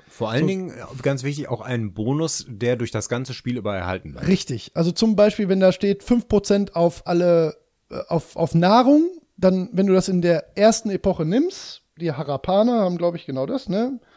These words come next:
Speaker 2: Dann bleibt das bis zum Ende des Spiels, egal für welche Kultur du dich am Ende, also weiterhin entscheidest. So, und d-, was ein bisschen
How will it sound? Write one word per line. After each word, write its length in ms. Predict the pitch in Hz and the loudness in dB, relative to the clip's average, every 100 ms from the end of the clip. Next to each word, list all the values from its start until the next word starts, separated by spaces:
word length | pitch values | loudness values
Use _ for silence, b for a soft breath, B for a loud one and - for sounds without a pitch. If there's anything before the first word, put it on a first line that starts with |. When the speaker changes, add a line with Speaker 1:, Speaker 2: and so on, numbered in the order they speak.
| b b b b | b b b b
Speaker 2:
Dann 280 | - 190 151 | 2 2 2
bleibt 400 | - 180 247 - | 2 4 4 2
das 240 | 233 226 - | 0 0 0
bis 180 | 226 - | -4 -2
zum 140 | 202 | -4
Ende 200 | 196 208 | -2 -2
des 100 | 175 | -2
Spiels, 320 | - 220 240 170 | -6 -4 -4 -4
egal 360 | 143 165 196 | -2 2 2
für 100 | 190 | 2
welche 200 | 170 165 | 0 -2
Kultur 340 | - 156 160 139 | -2 -2 -2 -6
du 80 | 117 | -8
dich 160 | 117 | -12
am 100 | 120 | -12
Ende, 360 | 127 127 135 123 - | -12 -10 -8 -8 -4
also 240 | 151 127 | -4 -2
weiterhin 380 | 131 131 117 107 | -4 -2 -2 -2
entscheidest. 560 | 110 - 143 - - b b b b b b b b | -6 -10 -12 -12 -16 b b b b b b b b
So, 140 | - 147 | -2 0
und 400 | - 185 - - b b b b - | 0 -4 -4 -18 b b b b -8
d-, 100 | 165 - _ _ _ b b _ _ _ | -8 -8 _ _ _ b b _ _ _
was 400 | 139 196 - - _ _ _ _ _ _ _ _ _ _ _ - | 0 0 0 -6 _ _ _ _ _ _ _ _ _ _ _ -10
ein 120 | 165 - | -10 0
bisschen 580 | 233 - - 285 247 | 2 2 2 4 4